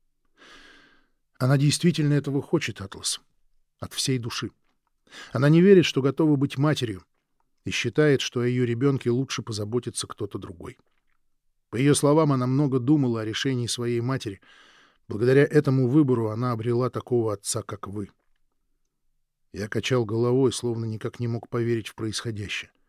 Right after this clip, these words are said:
Какая трагедия. Ужасная, ужасная трагедия. Ма обняла меня.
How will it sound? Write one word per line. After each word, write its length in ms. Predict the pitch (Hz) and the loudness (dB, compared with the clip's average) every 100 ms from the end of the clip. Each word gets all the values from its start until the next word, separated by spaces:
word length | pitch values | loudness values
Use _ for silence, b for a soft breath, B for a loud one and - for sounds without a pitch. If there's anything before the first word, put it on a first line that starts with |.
| _ _ _ _ _ _ _ _ _ _ | _ _ _ _ _ _ _ _ _ _
Какая 300 | - 80 73 | -18 -16 -16
трагедия. 540 | - 87 82 78 85 - _ _ _ _ _ _ _ _ _ - | -14 -16 -14 -18 -18 -20 _ _ _ _ _ _ _ _ _ -18
Ужасная, 600 | - - 98 - - - _ _ _ _ _ _ _ _ _ - | -10 -6 -4 -4 -6 -16 _ _ _ _ _ _ _ _ _ -16
ужасная 580 | - 131 127 - 123 | -6 -2 0 -2 -4
трагедия. 600 | 104 110 110 117 95 82 _ _ _ _ _ _ _ _ _ _ - | -4 -6 -4 -4 -6 -10 _ _ _ _ _ _ _ _ _ _ -6
Ма 220 | 117 127 | -2 0
обняла 360 | 117 117 110 104 | 0 -2 -2 -4
меня. 260 | 92 82 | -8 -14